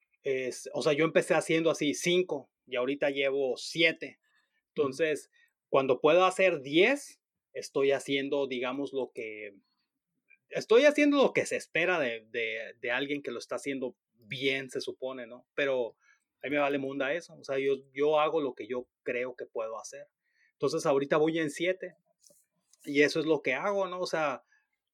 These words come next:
Speaker 1: cada vez que voy, cada vez que voy haciendo, si yo siento, por ejemplo, que, que al final de, de hacer esa rutina no me estoy muriendo, entonces empiezo a pensar así como de,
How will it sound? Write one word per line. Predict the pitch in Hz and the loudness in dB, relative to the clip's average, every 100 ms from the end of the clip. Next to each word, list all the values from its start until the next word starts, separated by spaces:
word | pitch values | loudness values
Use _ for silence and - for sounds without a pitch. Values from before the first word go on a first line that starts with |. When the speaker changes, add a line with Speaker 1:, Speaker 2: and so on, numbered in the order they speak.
| _ | _
Speaker 1:
cada | 160 165 185 | 2 4 6
vez | 190 - | 4 4
que | 175 | 2
voy, | 165 175 170 160 - - | 4 2 0 -4 -8 -4
cada | 160 | -2
vez | 165 160 | -2 -2
que | 156 | -2
voy | 160 170 | 0 -2
haciendo, | 151 165 165 | -4 -6 -6
si | 160 135 | -6 -2
yo | 165 | -2
siento, | 180 196 185 | 0 -2 -2
por | 185 143 | -4 -4
ejemplo, | - 147 147 143 | -6 -8 -8 -8
que, | - 123 113 104 _ _ - 104 _ _ - | -8 -8 -10 -16 _ _ -20 -20 _ _ -10
que | 120 110 110 | -10 -8 -8
al | 117 117 | -8 -8
final | 139 131 135 147 147 | -8 -4 -2 -2 2
de, | 156 147 135 123 151 _ | 2 2 -2 -6 -12 _
de | 131 | -8
hacer | 120 143 | -6 -4
esa | 156 175 | -4 -2
rutina | 165 143 - 151 147 139 _ _ _ _ | -4 -4 -2 -2 -4 -8 _ _ _ _
no | 131 160 | 2 4
me | 190 | 4
estoy | - 185 | 6 4
muriendo, | 170 170 175 196 208 202 | 4 4 6 4 4 0
entonces | 151 151 147 147 | -2 -4 -4 -4
empiezo | 143 147 139 | -2 -2 -2
a | 147 | -2
pensar | 131 117 127 | -4 -6 -8
así | 127 131 | -8 -10
como | - 123 | -12 -12
de, | 117 | -12